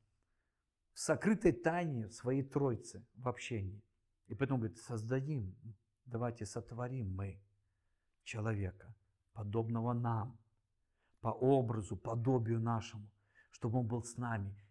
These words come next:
и поделимся всем, что мы имеем, потому что настолько доброты много, настолько Бог просто тот, который делится, делится, он хочет отдать все, а не себе держать.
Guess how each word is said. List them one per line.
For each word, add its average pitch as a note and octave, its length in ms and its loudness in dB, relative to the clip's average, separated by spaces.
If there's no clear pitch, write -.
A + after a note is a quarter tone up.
и B2+ 80 -2
поделимся A#2 680 0
всем, B2 260 -2
что - 200 -2
мы A#2 200 2
имеем, C3 320 0
потому - 200 -10
что A#2+ 100 -2
настолько C3 480 -2
доброты B2+ 560 2
много, A2 300 2
настолько C#3 560 0
Бог B2 320 0
просто - 340 -4
тот, - 340 -2
который C#3+ 280 -4
делится, B2 560 -2
делится, B2+ 500 -2
он C3+ 80 -2
хочет D3 380 -6
отдать C#3 400 -2
все, - 220 -10
а - 120 0
не C3 160 2
себе B2+ 360 2
держать. G#2 540 -2